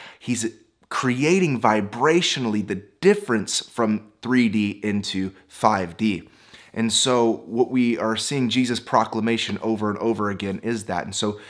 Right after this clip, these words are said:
the invitation is to live into that vibrational space. Another one that I wanted to mention, almost forgot it. Glad I remembered. Jesus walking on water. He's defying gravity.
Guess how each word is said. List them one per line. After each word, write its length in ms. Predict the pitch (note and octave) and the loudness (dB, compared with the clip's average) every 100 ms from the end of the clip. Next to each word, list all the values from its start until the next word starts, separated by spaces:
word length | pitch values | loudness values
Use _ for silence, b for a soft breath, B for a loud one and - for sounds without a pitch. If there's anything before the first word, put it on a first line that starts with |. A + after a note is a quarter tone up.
| B B B B | B B B B
the 140 | A#2+ C3+ | 2 2
invitation 720 | D#3 C#3 - F#3 G3+ - D3+ | 2 0 -2 0 2 2 2
is 200 | C3 B2 | 0 -2
to 160 | - A#2+ | -2 -2
live 440 | A#2+ D#3 F3 - - | 0 4 4 4 0
into 320 | F3 F3 C#3 | 0 2 0
that 340 | A#2 G#2+ G2 | 0 0 0
vibrational 880 | G2+ G#2 F#2+ G#2 B2 C#3 - A2 G2 | 0 0 -2 0 2 2 -2 -4 -4
space. 560 | - - C#3 D#2+ - | -4 0 2 0 -2
Another 260 | G2 A2+ A#2 | 0 2 2
one 200 | G#2 G2+ | 2 0
that 100 | F#2+ | 0
I 40 | |
wanted 200 | F#2+ F#2+ | 0 0
to 80 | F#2 | -2
mention, 380 | F#2 F2+ F#2+ F#2 B B | -4 -4 -4 -6 B B
almost 320 | D#3+ C#3 - | 4 4 0
forgot 300 | A2+ G#2 F2+ | 0 2 2
it. 240 | D#2+ - | 0 -4
Glad 200 | - A2+ | 4 6
I 40 | A2 | 6
remembered. 420 | G#2 G2+ F2 - B B B | 4 2 -2 -6 B B B
Jesus 300 | C#3+ C#3 G#2 | 0 2 0
walking 540 | G#2+ A#2+ A#2+ C3 B2+ | 4 6 6 4 2
on 300 | A2+ A2 G#2 | 4 4 2
water. 340 | G#2+ A#2 A2 | 4 6 6
He's 180 | G2 G#2+ | 2 -4
defying 880 | G#2+ G#2+ - C3 B2+ C3+ C#3 C3 B2 B B B | -2 -4 0 2 4 2 0 -2 -4 B B B
gravity. 800 | G#2+ G2+ A2 A#2+ A2 F#2 D#2+ C#2+ | -4 2 2 2 2 -2 -4 -10